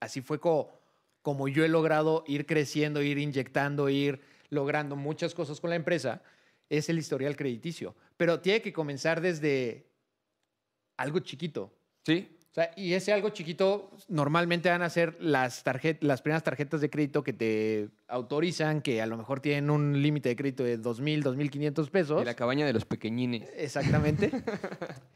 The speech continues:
Speaker 3: Sí,
Speaker 1: Pero
Speaker 3: señor.
Speaker 1: que es bien importante que si a lo mejor ahorita tienes la idea o tiene, eh, eh,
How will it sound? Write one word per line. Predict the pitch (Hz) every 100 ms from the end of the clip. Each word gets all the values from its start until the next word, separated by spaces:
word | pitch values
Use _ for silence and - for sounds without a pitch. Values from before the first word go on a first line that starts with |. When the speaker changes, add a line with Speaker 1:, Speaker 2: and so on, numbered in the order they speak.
| _ -
Speaker 3:
Sí, | 147
Speaker 1:
Pero | 135 202
Speaker 3:
señor. | 208
Speaker 1:
que | 208 208 208
es | 190
bien | 233
importante | 262 240 180 175 170 160
que | 131
si | 147
a |
lo | 139
mejor | 139 139 202
ahorita | 214 208 226 214
tienes | 196 190 180 170 -
la | 143 135
idea | 135 147 156 156 160
o | 123
tiene, | 120 135 143 151
eh, | 156 135 131
eh, | 139